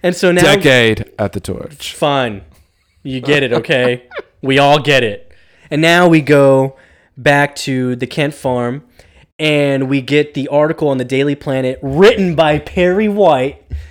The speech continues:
Speaker 1: that Lionel is, obviously the verdict is that he's guilty, going to prison.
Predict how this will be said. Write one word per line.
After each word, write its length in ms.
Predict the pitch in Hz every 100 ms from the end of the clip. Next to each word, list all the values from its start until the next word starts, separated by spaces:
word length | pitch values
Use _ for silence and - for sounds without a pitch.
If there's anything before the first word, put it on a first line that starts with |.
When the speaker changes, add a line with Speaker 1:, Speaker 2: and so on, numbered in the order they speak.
| - -
Speaker 1:
that 520 | 127 135 143 135 139 - - _ _ _
Lionel 720 | 139 147 175 165 127 113 - _ _ _ _ _ _ _ -
is, 280 | 139 127 120
obviously 380 | 123 127 127
the 100 | 123
verdict 500 | 110 131 131 127 123 -
is 140 | 127
that 140 | 113 113
he's 100 | 110
guilty, 540 | 123 113 120 110 107 -
going 220 | 117 110
to 60 | 107
prison. 360 | 120 98 90